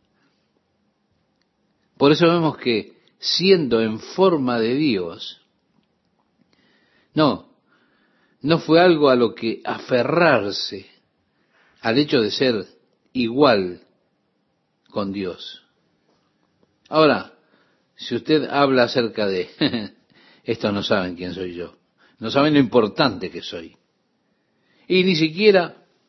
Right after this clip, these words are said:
me ofrecen llevar el equipaje", ¿no se dan cuenta que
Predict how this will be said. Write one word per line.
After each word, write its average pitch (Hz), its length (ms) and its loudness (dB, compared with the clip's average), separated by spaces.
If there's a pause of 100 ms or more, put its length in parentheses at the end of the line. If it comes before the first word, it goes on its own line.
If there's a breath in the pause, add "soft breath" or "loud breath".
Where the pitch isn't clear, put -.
(1080 soft breath)
me 143 140 -2
ofrecen 143 340 0
llevar 127 240 2
el 113 120 0
equipaje", 98 680 -8 (340)
¿no 160 60 -12
se 170 80 -4
dan 101 220 -4
cuenta 160 440 -8
que - 300 -20